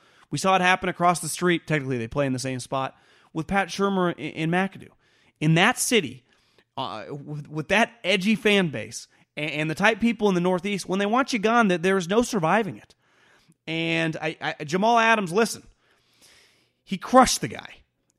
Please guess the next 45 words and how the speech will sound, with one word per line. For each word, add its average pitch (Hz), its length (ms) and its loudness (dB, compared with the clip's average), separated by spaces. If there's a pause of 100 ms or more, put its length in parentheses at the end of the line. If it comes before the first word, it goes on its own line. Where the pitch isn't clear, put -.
And, 147 480 0
I 147 120 -2
mean, 170 260 2
absolutely 214 540 2
eviscerated 135 560 -4
him. 127 120 -16
Now, 208 220 0
you 208 160 0
could 190 140 -4
say 196 320 2
he 156 180 -6
was 170 140 -2
doing 175 240 4
everything 180 340 2
possible 165 580 0
to 151 140 -12
get 156 160 0
out. 160 320 2
If 131 140 -12
he 190 120 -2
was 190 220 2
the 156 140 -4
only 180 320 2
guy 160 300 4
saying 156 340 0
something 147 320 0
negative 151 320 0
about 151 240 2
Adam 151 240 0
Gase, 160 240 -4
I'd 147 160 -10
say, 151 120 -6
listen, 139 340 -10 (640)
maybe 185 300 4
they 175 140 8
just 160 160 0
didn't 160 160 0
see 147 160 2
eye 143 140 4
to 139 60 2
eye. 135 180 4
That 123 180 -2
happens. 107 420 -8
It's - 160 -10
football. 160 580 2